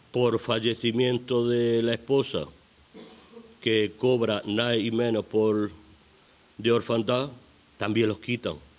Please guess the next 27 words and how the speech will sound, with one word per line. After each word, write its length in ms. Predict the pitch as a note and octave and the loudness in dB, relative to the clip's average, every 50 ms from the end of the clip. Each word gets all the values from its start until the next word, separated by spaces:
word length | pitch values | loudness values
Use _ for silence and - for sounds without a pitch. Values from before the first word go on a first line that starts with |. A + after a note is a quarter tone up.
| - - - - - - - - - - | -20 -20 -20 -20 -20 -20 -20 -20 -20 -14
Entonces, 580 | - - G2+ F#2+ - A2 G#2 G#2+ G#2 G2+ G#2 - - - | -8 -6 -6 -4 -2 -2 0 0 0 -2 -4 -6 -10 -12
compañeros, 640 | - G2 - F2 E2+ G2+ G#2 A2 A2 A2 A#2 - - - - - - - - - - - - - - - - - | -12 -10 -8 -6 -4 -2 -2 0 0 -2 -2 -4 -8 -14 -20 -20 -20 -20 -20 -20 -20 -20 -20 -20 -20 -20 -20 -20
fue, 380 | - - - A2+ A#2 B2 B2+ - | -8 0 2 2 4 4 2 0
mm, 360 | - A2 A2 A2 G#2+ G#2+ G#2 F#2 | 0 0 0 2 2 0 0 0
de 120 | G2 G2 | -2 -2
verdad 400 | F#2+ G2 G2+ G#2 A2+ A#2 A#2+ - - - - - - - - - - | 0 0 0 2 2 0 0 -2 -6 -14 -20 -20 -20 -20 -20 -16 -12
la 200 | - F#2 G2 G2+ | -8 -4 -4 -2
reunión 300 | F#2+ F#2 F#2 G#2+ A2 A2 | -4 -2 -2 -2 -2 -2
con 180 | - - G#2+ A2 | -2 -2 -2 -2
ellos 220 | A2+ A2 A#2 A2+ | 0 0 2 2
de 80 | G#2+ F#2+ | 2 0
pena. 380 | - - A#2+ A#2 G#2+ F2+ C#2+ - - - - - - - - - - - - - - - - - | 0 0 0 0 0 -2 -4 -8 -14 -20 -20 -20 -20 -20 -20 -20 -20 -20 -20 -20 -20 -20 -12 -8
Esperamos, 760 | G2+ G2+ - - - A2 A2+ C3 C#3+ C3+ B2+ B2 B2+ C#3+ D3 - - F2 F2 | -8 -8 -4 -2 -2 0 0 0 0 0 0 0 -2 -2 -4 -10 -12 -8 -6
esperamos 720 | G2+ G2 - A#2 A2 A2 A#2+ B2 A#2+ A#2+ A#2+ A#2+ A2+ - - - | -6 -6 -4 -2 -2 0 0 0 0 0 0 0 -2 -6 -8 -6
y 100 | A#2 G#2 | -4 -2
deseamos 640 | G2 G2 - - A2 G#2+ A2+ A2+ A2+ A#2 A#2+ C3 C#3 - - - - - - - - - - - - - - - - - - - - | -2 -4 -2 -2 0 0 0 2 2 0 0 0 -2 -8 -20 -20 -20 -20 -20 -20 -20 -20 -20 -20 -20 -20 -20 -20 -20 -20 -20 -14 -4
que 160 | - B2+ A#2+ | -2 0 2
la 120 | A#2 A2+ | 2 2
reunión 280 | A2+ G#2+ G#2+ A2+ A#2+ B2 | 2 2 2 2 0 0
que 140 | - - B2 | 0 -2 -2
se 120 | - - | -2 -2
va 120 | A2+ A2 A#2 | -2 0 0
a 40 | |
dar 200 | A2+ A#2+ A#2 A#2 | 0 2 0 0
día 180 | A2 A2 A#2 A2+ | 2 2 2 2
dieciocho, 760 | A2+ A#2+ A2+ G#2+ - A#2 A#2 A#2 A#2+ A#2 - - A#2 A2+ A#2+ - - - - - - - - - - - - - - - - - - - - - - - - - - - - - - - - - - - - - - - - - - - | 2 2 0 0 0 0 2 2 0 0 -4 -6 -6 -6 -6 -10 -20 -20 -20 -20 -20 -20 -20 -20 -20 -20 -20 -20 -20 -20 -20 -20 -20 -20 -20 -20 -20 -20 -20 -20 -20 -20 -20 -20 -20 -20 -20 -20 -20 -20 -20 -20 -20 -20 -20 -20 -12 -6
eh, 600 | - G2 G#2 G2+ G2 G2 F#2+ F#2 F#2 F#2 F#2 - | -2 -2 0 0 0 0 0 0 0 -2 -2 -4